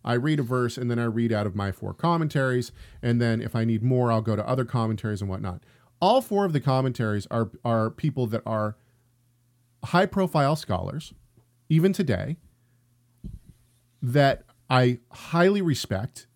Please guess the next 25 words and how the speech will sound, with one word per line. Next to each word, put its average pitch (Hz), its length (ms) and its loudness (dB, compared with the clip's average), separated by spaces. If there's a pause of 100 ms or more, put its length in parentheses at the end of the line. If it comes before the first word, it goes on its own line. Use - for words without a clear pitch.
(120)
and 127 200 2
know 156 200 4
are 123 160 2
much 139 640 -4
better. 131 400 0 (260)
I 156 120 8
don't 190 120 2
consider 151 300 2
myself 131 320 2
a 101 60 -4
scholar. 147 440 0 (360)
These 165 260 2
guys 143 320 4
are 110 60 2
real 113 360 4
scholars, - 680 -4
and 123 120 2
they're 135 140 2
teaching 135 500 -4
scholars. - 640 -10 (260)
So 127 220 2
they 127 240 4
teach 160 300 -2
other 131 340 0
scholars 104 560 -2